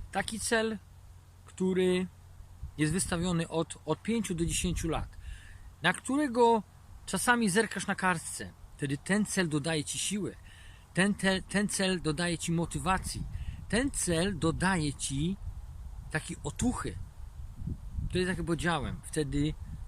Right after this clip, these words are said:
nie ma rzeczy, która cię złamie. Bo ty po prostu realizując krótkie,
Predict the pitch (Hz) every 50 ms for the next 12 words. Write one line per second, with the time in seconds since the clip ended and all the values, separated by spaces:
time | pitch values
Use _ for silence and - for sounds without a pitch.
0 | - - - 117 120 135 160 175 175 170 175 190 196 190 - - - - - -
1 | - - 165 165 147 - - 143 165 180 - - 156 147 139 - - - - -
2 | 170 180 165 107 - - - - - - - - - - - - - - - 110
3 | 120 135 120 - - 196 170 190 175 - 156 165 - - - 156 139 - - -
4 | - - - - - - - - - 120 135 156 147 143 131 110 139 233 294 294
5 | 220 135 107 - - - - - - - - - - - - - - - - -
6 | - 151 190 285 - - - - 196 170 170